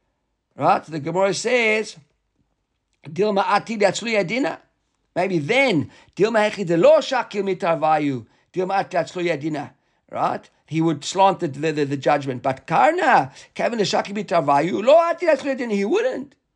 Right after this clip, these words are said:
So that, but the Gemara says, maybe the Gemara says no. Then, and v'chilo ati datzlu yadina mishari, and just because you're not gonna favor the one over the other, you don't think that you're gonna slant the judgment, that makes it mutar. V'hatanya v'shochad lo tikach.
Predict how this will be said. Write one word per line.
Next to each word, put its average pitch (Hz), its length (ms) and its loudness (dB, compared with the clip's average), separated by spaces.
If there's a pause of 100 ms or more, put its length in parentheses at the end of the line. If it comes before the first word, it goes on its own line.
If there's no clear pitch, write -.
(640)
So 139 120 -14
that, 226 220 -8
but 190 80 -4
the 185 60 -4
Gemara 202 160 -4
says, 185 120 -6
maybe 196 200 -2
the 226 80 -2
Gemara 190 160 -4
says 170 200 -4
no. 214 280 -4 (1080)
Then, 160 240 0
and 160 180 0
v'chilo 180 340 6
ati 254 240 2
datzlu 233 280 2
yadina 226 280 -2
mishari, 190 320 0
and 220 80 -6
just 214 140 -8
because 226 400 -6
you're 170 180 -6
not 190 320 0
gonna 247 240 -4
favor 240 340 -6
the 226 120 -4
one 226 180 -4
over 220 100 -12
the 220 140 -8
other, 196 140 -4
you 165 100 -4
don't 180 200 2
think 214 160 -8
that 208 120 -6
you're 190 120 -6
gonna 190 100 -6
slant 190 360 -2
the 185 80 -6
judgment, 175 460 -2 (120)
that 196 140 0
makes 185 160 -4
it 139 100 -6
mutar. 202 520 -2 (380)
V'hatanya 196 680 -2
v'shochad 185 720 2
lo 160 220 0
tikach. 170 520 -2